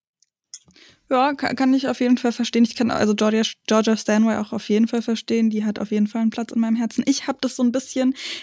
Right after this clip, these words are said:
ehrlich gesagt, gesehen, ähm, äh, Most Valuable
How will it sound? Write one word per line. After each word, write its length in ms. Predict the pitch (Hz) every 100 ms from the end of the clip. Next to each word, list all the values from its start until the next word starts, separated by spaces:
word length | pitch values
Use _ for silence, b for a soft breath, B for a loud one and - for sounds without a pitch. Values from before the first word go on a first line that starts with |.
| -
ehrlich 300 | 226 220 -
gesagt, 260 | 226 233
gesehen, 460 | - 214 226 226 226
ähm, 260 | 214 214 208 208 B B B _ _ _ _ -
äh, 200 | 143 -
Most 400 | 226 226 240 233
Valuable 640 | 220 226 240 220 220 214